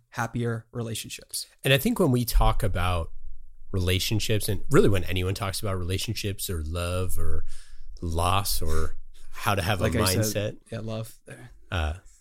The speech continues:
Speaker 2: lots of love. But I think it's generally kind of a, I don't know, maybe over talked about topic or maybe under top, under talked about topic. But what people rarely do is combine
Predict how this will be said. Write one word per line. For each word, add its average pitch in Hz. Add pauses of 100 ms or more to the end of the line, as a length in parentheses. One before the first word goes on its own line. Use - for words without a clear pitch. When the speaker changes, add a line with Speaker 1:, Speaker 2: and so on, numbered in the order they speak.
(260)
Speaker 2:
lots 90
of 95
love. 98 (360)
But 151
I 131
think 185
it's 127
generally 131
kind 113
of 101
a, 87 (220)
I -
don't 104
know, 82
maybe 92
over 98
talked 98
about 101 (320)
topic 107
or 82 (100)
maybe 120
under 98
top, 107 (260)
under 98
talked 104
about 104
topic. 107
But 98 (380)
what 117 (440)
people 110
rarely 120
do 90
is 87
combine 87